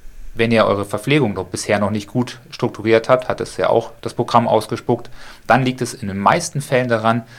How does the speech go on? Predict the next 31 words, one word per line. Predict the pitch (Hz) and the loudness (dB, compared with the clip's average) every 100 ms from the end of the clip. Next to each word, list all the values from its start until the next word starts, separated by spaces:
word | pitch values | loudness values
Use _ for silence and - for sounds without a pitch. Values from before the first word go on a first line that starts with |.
| - - | -20 -4
dass | 110 - - | -2 -2 -2
ihr | 107 104 | 0 2
euch | - 101 - | 2 0 0
schlecht | 117 - | 0 0
verpflegt, | - 104 123 170 - - - | -4 -4 -2 -2 -4 -16 -12
dass | - | -8
ihr | 101 | -8
zu | - 156 | -6 -2
wenig, | 156 147 - | 0 0 0
ähm, | 110 107 104 | -2 0 4
Nahrung | 113 160 | 6 6
aufnimmt, | 147 135 147 147 - - | 4 0 0 0 -2 -6
zu | 117 | -2
wenig | 107 104 | -2 -2
Energie | 127 160 147 147 | -2 -2 0 2
aufnimmt | 127 131 131 127 - - - - | 4 2 -2 -4 -12 -20 -18 -6
und | 107 | 0
dementsprechend | 113 117 - 117 120 110 - - | 0 0 2 2 2 -6 -6 2
achtet | 127 - 120 | 2 2 2
darauf, | 101 107 | 4 4
dass | - 104 | 4 -4
ihr | 107 101 98 - | -4 -4 -6 -4
euch | 104 101 | -4 -2
nochmal | 104 98 | -4 -6
zusätzlich | - 175 170 151 135 131 | -4 2 2 2 -4 -4
ernährt. | - 120 123 127 - - - - | -2 4 4 4 -4 -20 -20 -4
Das | 110 107 | -2 0
Problem | 120 110 117 123 | 0 2 4 4
mit | 113 110 - - | 2 0 -2 -10
extrem | - 107 - 131 113 | -8 -8 -2 -2 -2
Schwitzen, | - 160 165 - 185 | -2 -4 -4 -8 -10